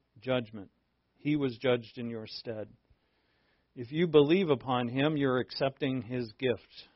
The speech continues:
His gift is salvation to you. Salvation through faith. It's a gift. You don't work for it,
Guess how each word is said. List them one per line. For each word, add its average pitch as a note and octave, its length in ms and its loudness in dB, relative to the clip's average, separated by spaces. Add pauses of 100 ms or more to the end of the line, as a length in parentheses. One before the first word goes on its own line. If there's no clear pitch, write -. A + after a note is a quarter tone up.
(100)
His A#2+ 220 -10
gift - 500 -4
is C3 220 2 (140)
salvation A#2+ 920 -6 (260)
to C#3 100 -16
you. B2 360 -6 (1080)
Salvation C3+ 680 -2 (100)
through C3+ 200 -6 (160)
faith. C3+ 360 2 (140)
It's B2+ 180 -14
a B2 80 -4
gift. A#2+ 380 2 (480)
You A#2+ 80 -12
don't B2+ 200 -8
work B2+ 240 0 (120)
for B2 240 4
it, C3+ 120 2